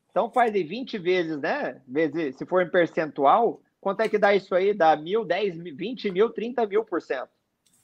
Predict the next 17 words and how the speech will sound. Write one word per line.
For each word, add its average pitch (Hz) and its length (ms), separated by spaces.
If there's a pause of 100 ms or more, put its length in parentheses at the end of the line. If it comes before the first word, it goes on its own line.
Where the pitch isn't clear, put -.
(520)
Tá? 190 300 (1040)
E 220 160
aí, 196 340
quando, 240 440
e 180 140
o 214 40
Bradford 196 520
Hill, 233 160
ele 202 180
fala 208 400
exatamente 214 560
assim, 175 380 (720)
um 175 100
dos 180 140
critérios. 156 520 (240)
Se 330 480 (180)
a 180 140